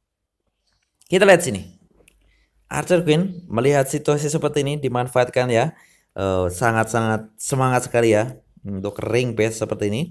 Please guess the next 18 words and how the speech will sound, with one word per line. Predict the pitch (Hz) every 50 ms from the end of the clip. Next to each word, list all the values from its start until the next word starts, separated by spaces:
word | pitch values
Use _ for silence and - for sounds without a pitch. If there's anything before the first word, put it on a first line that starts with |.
| - - _ _ - - _ _ _ _ _ _ _ _ _ _ _ _ _ _
Jadi | - 110 110 113 113 113 110 107 104 98 85 - - - _ _ _ _ _ _ _ _ _ _ _ _ _ _ _ - -
Queen | 226 233 226 220
bisa | 220 185 190 190 185
berjalan | 160 - - - 156 151 156 - 170 156 160 160 151
dengan | 156 143 151 151 147 151 156 151
mulus | 156 165 175 170 175 175
di | 175 147
situ | - 170 - 135 110
ya. | 104 107 117 123 - - - _ _ _ _ _ _ _ _ _ _ _ _ _ _ _ _ _ _ _ _
Tanpa | - 120 120 120 120 113 - 123 117 - -
takut | - 170 147 139 - 170 170 170
di | - 135
situ. | 139 135 - 143 147 147 143 - - _ _ _ _ _ _ -
Air | - 120 123
Defense | 120 131 127 - 131 123 123
menyerang | 123 123 123 120 117 113 113 113
healer, | 120 175 196 196 185 175 170 165 165 160 160 160 160 160 - -
tanpa | 120 120 120 120 117 120 120 113 113 107 -